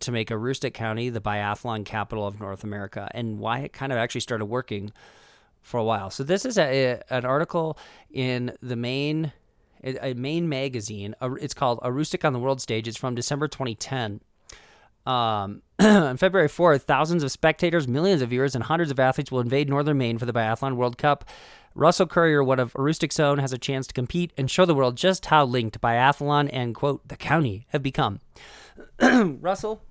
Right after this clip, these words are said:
was my assistant coach, you know, for a year. It was pretty cool. We kinda, we brought him in to Umpy and had him working or ready to work with our athletes. He did work. He, Russell is a great man.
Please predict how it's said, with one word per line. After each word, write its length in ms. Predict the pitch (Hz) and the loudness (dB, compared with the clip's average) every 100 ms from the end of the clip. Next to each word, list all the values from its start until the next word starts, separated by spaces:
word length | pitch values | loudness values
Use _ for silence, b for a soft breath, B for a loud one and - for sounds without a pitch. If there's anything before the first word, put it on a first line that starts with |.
| - _ | -20 _
was 220 | 127 127 | -16 -14
my 140 | 107 104 | -12 -10
assistant 340 | 98 131 139 | -10 -8 -6
coach, 420 | 135 131 131 - - | -2 0 -2 -8 -10
you 100 | 123 | -8
know, 220 | 123 151 | -6 -8
for 180 | - 110 | -6 -6
a 60 | |
year. 220 | 107 127 | -4 -4
It 40 | 147 | -4
was 100 | 117 | -4
pretty 160 | 131 | -6
cool. 200 | 117 135 | -2 -2
We 100 | 143 | -2
kinda, 280 | 120 113 104 B B B - | -2 -4 -6 B B B -12
we 120 | 107 | -8
brought 420 | 101 120 127 135 | -2 4 6 6
him 160 | 131 127 | 4 0
in 260 | 127 139 139 | -2 -2 -2
to 80 | 127 | -2
Umpy 500 | 120 127 139 139 120 | -2 -2 -2 -2 -2
and 300 | 101 98 123 - | -4 -10 -14 -8
had 200 | 123 127 | -4 -2
him 100 | 117 | -2
working 460 | 123 - 139 143 B B B | -4 -2 -4 -4 B B B
or 160 | - 98 | -8 -4
ready 300 | 104 123 165 | 0 0 0
to 120 | 143 | 0
work 240 | 120 135 | 0 0
with 120 | 139 131 | 0 2
our 60 | |
athletes. 320 | 117 127 143 | 2 0 0
He 100 | 180 | -2
did 200 | 165 170 | 2 2
work. 300 | 135 120 117 | 2 0 -2
He, 220 | - 143 - - | -4 -4 -4 -2
Russell 420 | 135 180 190 220 | 2 4 4 4
is 120 | 156 | 2
a 40 | |
great 520 | 131 123 120 127 131 127 | 0 -2 2 2 2 -2
man. 400 | 117 107 101 | -4 -2 -4